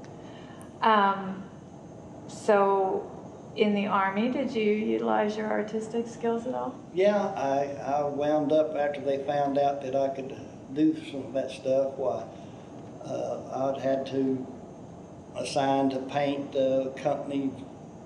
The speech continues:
Speaker 2: logos on different things, and, and on various occasions, you know, I got a chance to use a little bit of it.
Speaker 1: And you were enlist-, you enlisted as opposed to?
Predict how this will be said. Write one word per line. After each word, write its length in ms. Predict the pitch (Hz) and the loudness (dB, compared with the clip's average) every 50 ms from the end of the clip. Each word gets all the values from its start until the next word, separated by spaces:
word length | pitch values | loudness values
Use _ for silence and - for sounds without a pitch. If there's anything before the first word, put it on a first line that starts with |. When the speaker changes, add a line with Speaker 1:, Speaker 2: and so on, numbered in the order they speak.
| - - - - - - | -16 -16 -14 -10 -4 2
Speaker 2:
logos 760 | 143 143 143 135 123 127 143 135 131 135 139 139 135 131 135 | 4 6 6 6 6 6 8 8 8 8 6 6 4 4 4
on 240 | 135 135 135 131 | 4 4 4 4
different 360 | 131 139 139 139 - - - - | 4 4 2 2 0 -2 0 2
things, 520 | 135 131 131 131 131 131 135 139 135 135 | 2 4 4 4 4 4 4 4 2 0
and, 280 | 139 139 135 139 135 - 139 | -2 -2 -2 -2 -4 -2 -2
and 460 | 139 135 131 127 127 - - - - - - - - | 0 0 0 0 0 -4 -6 -8 -10 -12 -14 -12 -10
on 140 | 123 127 131 | -6 -2 2
various 340 | 151 147 139 131 123 - 127 | 4 6 6 6 4 2 -2
occasions, 460 | 131 - 135 123 123 120 117 113 117 | -2 0 4 4 4 4 2 0 -2
you 140 | 117 117 120 | -4 -2 0
know, 320 | 127 120 117 117 117 117 | 0 2 2 2 2 0
I 120 | 113 107 - | 0 2 2
got 200 | 123 - - - | 0 0 0 -2
a 20 | |
chance 300 | - 131 123 - - - | -6 -6 -6 -6 -6 -8
to 100 | - 127 | -8 -8
use 260 | 127 120 123 123 117 | -6 -4 -2 -4 -4
a 40 | 113 | -4
little 260 | 113 123 127 120 113 | -4 -6 -6 -6 -6
bit 160 | 117 120 120 120 | -4 -4 -2 -2
of 180 | 113 117 117 | -2 -4 -4
it. 60 | 117 - - - - - - - - - - - - - - - | -8 -10 -12 -14 -16 -16 -16 -16 -16 -16 -16 -16 -16 -14 -8 -2
Speaker 1:
And 200 | 233 214 214 214 | 2 2 4 4
you 80 | 233 226 | 6 6
were 120 | 226 220 214 | 6 6 6
enlist-, 480 | 214 208 202 202 202 196 202 - - - - 233 | 4 4 4 4 4 2 0 -2 -8 -10 -4 0
you 160 | 233 226 233 247 | 4 4 6 6
enlisted 640 | 214 202 208 208 196 196 - - 196 190 190 190 | 6 6 6 4 4 2 0 -2 -2 0 0 -2
as 140 | 185 180 - | -4 -6 -8
opposed 440 | - - - 180 190 185 185 - - | -10 -10 -6 -6 -6 -6 -6 -8 -8
to? 160 | - 185 180 | -8 -8 -8